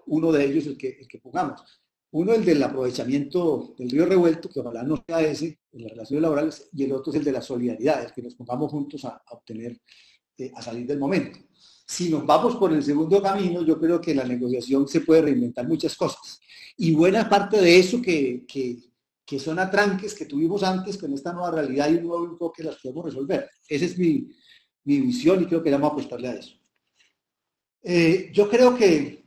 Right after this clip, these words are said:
hay un cuarto rol, un cuarto tema que se puede hacer, y es que hay, hay que hacer mucho por, por supervisar hoy y por cuidar a la gente, ¿no? Y deberíamos hacer acuerdos de supervisión,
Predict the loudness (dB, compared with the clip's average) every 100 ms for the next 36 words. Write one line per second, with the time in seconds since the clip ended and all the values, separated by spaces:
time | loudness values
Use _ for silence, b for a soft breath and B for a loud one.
0 | -2 0 2 0 0 0 0 2 2 0
1 | -8 -8 -8 -6 -4 -4 -8 -14 _ -8
2 | -6 -2 -2 -2 -4 -4 -8 -4 -4 -4
3 | -10 _ _ _ _ b b b _ _
4 | -6 -6 -2 -4 -2 -4 -2 -2 -2 -4
5 | -4 0 0 0 -10 -10 -10 -6 -4 -2
6 | -2 -4 -2 2 4 2 -2 -8 -8 -10
7 | -10 -14 -16 _ _ _ _ _ _ _
8 | b b -2 2 2 4 2 2 0 -2
9 | -2 -2 0 0 2 0 -2 -4 -6 -6
10 | -4 -2 -4 -6 0 0